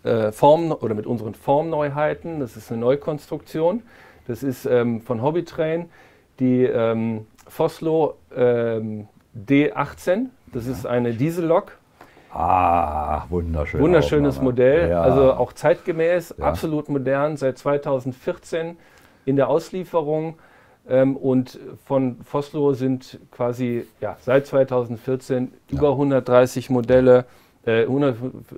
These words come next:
Speaker 1: hundertdreißig Originale verkauft worden ins internationale und nationale, äh, Länder. Ähm,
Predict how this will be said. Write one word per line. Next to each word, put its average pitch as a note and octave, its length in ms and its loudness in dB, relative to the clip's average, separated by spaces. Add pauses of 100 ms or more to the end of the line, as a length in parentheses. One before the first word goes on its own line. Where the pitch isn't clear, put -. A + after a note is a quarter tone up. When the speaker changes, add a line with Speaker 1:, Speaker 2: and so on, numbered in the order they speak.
(260)
Speaker 1:
hundertdreißig B2 840 -2 (160)
Originale B2+ 800 2 (340)
verkauft C3+ 540 -2
worden D3 420 -2 (480)
ins C3 200 0
internationale B2 1160 -4
und A2+ 140 -8
nationale, A2+ 800 -6 (200)
äh, G2 260 -6 (220)
Länder. D3+ 440 2 (760)
Ähm, A#2+ 560 2